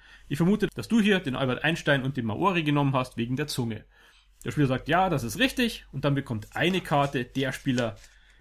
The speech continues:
dem dies Ganze gehört und die andere Karte der Spieler, der es richtig geraten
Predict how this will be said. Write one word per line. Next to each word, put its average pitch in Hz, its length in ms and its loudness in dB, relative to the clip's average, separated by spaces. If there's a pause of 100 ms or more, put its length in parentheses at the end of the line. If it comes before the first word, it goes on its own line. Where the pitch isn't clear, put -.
(200)
dem 123 140 -2
dies 107 280 -6 (120)
Ganze 110 280 -8
gehört 196 580 -2
und - 380 -6
die - 80 -6
andere 135 240 -2
Karte 123 460 -4 (340)
der 127 120 -2
Spieler, 147 300 0
der 151 180 0
es - 160 -8
richtig 131 480 -6
geraten 120 640 -4